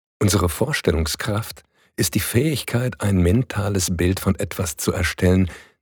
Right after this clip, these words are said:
das nicht mit einem unserer fünf Sinne wahrgenommen werden kann.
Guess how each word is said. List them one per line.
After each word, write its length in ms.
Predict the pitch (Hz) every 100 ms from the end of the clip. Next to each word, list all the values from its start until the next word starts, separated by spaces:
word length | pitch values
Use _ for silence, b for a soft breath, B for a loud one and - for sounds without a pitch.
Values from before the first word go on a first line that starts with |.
| -
das 220 | 123 -
nicht 340 | 113 143 -
mit 200 | 139 -
einem 280 | 95 113 110
unserer 380 | 110 98 92 80
fünf 340 | - 101 107
Sinne 420 | - 85 87 92
wahrgenommen 520 | 104 87 82 80 76 76
werden 260 | 76 78
kann. 300 | 78 76 73